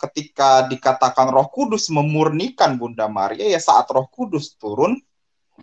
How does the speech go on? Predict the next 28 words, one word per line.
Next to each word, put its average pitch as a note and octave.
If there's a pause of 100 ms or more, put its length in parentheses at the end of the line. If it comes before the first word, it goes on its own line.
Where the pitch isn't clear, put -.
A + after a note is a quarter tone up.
(380)
eh, A2
kepada G#2+
Bunda A2
Maria. A2+ (480)
Jadi, B2
eh, C3+ (760)
ya D#3+
ini B3
s-, -
pemahaman A#3+
pribadi A#3
saya D4+
dan E3
memang F#3+
pemahaman G3
juga F3+
di E3
dalam D#3+
gereja D3
ortodok C3+
juga E3+
seperti D3+
itu. C3 (720)
Roh C#3
Kudus, D#3+ (640)
eh, B2+
di-, C3
eh, B2+